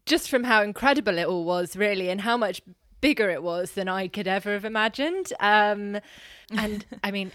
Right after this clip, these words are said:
Speaker 1: eight medals for the Brits and just so many stories of people being there, getting there, the achievements there, and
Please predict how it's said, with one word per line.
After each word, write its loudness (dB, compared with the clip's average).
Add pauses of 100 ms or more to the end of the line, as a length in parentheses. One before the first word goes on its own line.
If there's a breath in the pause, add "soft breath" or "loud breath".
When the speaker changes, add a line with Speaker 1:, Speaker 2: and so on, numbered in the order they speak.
Speaker 1:
eight 2
medals -2
for -10
the -6
Brits -4 (300)
and 0 (680 soft breath)
just 0
so 4
many 0
stories 2
of 0 (280)
people -2 (240)
being 6
there, 6
getting -4
there, 4
the 0
achievements -4
there, 2
and -2